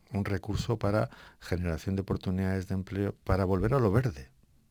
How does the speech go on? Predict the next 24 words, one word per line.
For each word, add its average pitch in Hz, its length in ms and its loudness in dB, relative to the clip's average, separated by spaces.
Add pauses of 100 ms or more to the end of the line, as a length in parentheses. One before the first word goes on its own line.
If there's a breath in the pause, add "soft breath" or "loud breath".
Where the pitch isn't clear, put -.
(200)
para 87 180 -2
volver 87 480 0
a - 60 -6
la 87 80 -2
economía 85 520 0
verde. 101 280 0
¿Cómo 113 240 -2
transformar 98 560 -4
una 90 160 -4
mina 135 340 -6 (640 loud breath)
en 92 140 -2
que 90 100 0
sea 90 220 2
un 92 160 4
lugar 87 320 4 (240 loud breath)
paisajísticamente, 87 1080 -2 (380 loud breath)
pues, 82 220 0 (100)
cuidado 87 640 2
y 87 60 -2
que, 82 180 -6 (220)
que - 100 -6
aporte 80 440 -2
oxígeno, - 760 -4
¿no? 160 120 -2